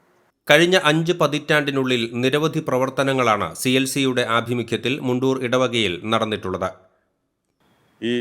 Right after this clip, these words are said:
Speaker 2: അമ്പത് വർഷക്കാലം സി എൽ സി സംഘടന മുണ്ടൂർ ഇടവകയ്ക്ക് ചെയ്ത കാര്യങ്ങൾ നിങ്ങളുടെ ഓർമ്മയിൽ കൊണ്ടുവരികയാണ്. ഏറ്റവും ആദ്യം നമ്മുടെ പഴയ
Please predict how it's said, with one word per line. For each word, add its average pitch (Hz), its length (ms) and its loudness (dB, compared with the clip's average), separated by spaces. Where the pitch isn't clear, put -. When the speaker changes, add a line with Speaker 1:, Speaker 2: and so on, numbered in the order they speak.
Speaker 2:
അമ്പത് 117 260 -4
വർഷക്കാലം 110 540 -2
സി 113 100 -6
എൽ 104 120 -6
സി 113 140 -10
സംഘടന 107 340 -6
മുണ്ടൂർ 117 320 -2
ഇടവകയ്ക്ക് 117 480 -2
ചെയ്ത 113 180 -2
കാര്യങ്ങൾ 110 340 -2
നിങ്ങളുടെ 110 260 -4
ഓർമ്മയിൽ 104 340 -6
കൊണ്ടുവരികയാണ്. 104 640 -6
ഏറ്റവും 113 360 -4
ആദ്യം 110 260 -4
നമ്മുടെ 110 280 -4
പഴയ 110 180 0